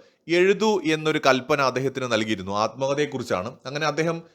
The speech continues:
ആത്മകഥയൊക്കെ സമയമെടുത്ത് എഴുതി തീർത്തു. ആ സമയത്ത് ഇത് പ്രസിദ്ധീകരിക്കണമെങ്കിൽ തീർച്ചയായും ഗുരുവിൻ്റെ ഒരു ചിത്രമില്ലാതെ എങ്ങനെ ഞാനിത് പ്രസിദ്ധീകരിക്കുമെന്നുള്ള ആശങ്ക വീണ്ടും വന്നു. വീണ്ടും ഗുരുവിനെ മനസ്സിൽ ധ്യാനിച്ചുകൊണ്ട് ആ ഒരു അനുഗ്രഹം ഉണ്ടാകുമെന്ന പ്രതീക്ഷയോടെ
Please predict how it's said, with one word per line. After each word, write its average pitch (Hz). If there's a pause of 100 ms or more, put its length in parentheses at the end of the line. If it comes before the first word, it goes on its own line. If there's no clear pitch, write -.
(140)
ആത്മകഥയൊക്കെ 160
സമയമെടുത്ത് 143
എഴുതി 127
തീർത്തു. 120 (320)
ആ 180
സമയത്ത് 185
ഇത് 160
പ്രസിദ്ധീകരിക്കണമെങ്കിൽ 160 (100)
തീർച്ചയായും 143
ഗുരുവിൻ്റെ 165
ഒരു 151
ചിത്രമില്ലാതെ 131 (320)
എങ്ങനെ 143
ഞാനിത് 127
പ്രസിദ്ധീകരിക്കുമെന്നുള്ള 117
ആശങ്ക 110
വീണ്ടും 101
വന്നു. 95 (400)
വീണ്ടും 214
ഗുരുവിനെ 202
മനസ്സിൽ 165
ധ്യാനിച്ചുകൊണ്ട് 151
ആ 139
ഒരു 139
അനുഗ്രഹം 131
ഉണ്ടാകുമെന്ന 127
പ്രതീക്ഷയോടെ 113